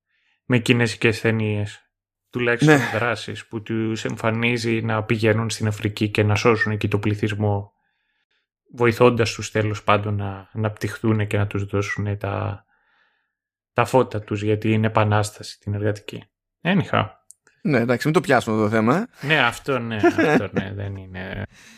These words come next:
Speaker 2: Ή-, γιατί είναι λυπηρό, α, τώρα τι να, τι να αυτό. Πάντως, μιας και είπες για το ότι παίζει πολύ Queen,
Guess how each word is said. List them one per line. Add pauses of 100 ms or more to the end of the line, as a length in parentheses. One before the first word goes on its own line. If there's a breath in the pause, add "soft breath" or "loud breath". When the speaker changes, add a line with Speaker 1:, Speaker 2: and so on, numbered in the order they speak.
(100)
Speaker 2:
Ή-,
γιατί
είναι
λυπηρό,
α,
τώρα
τι
να,
τι
να
αυτό. (960)
Πάντως, (400)
μιας
και
είπες
για
το (920)
ότι
παίζει
πολύ
Queen,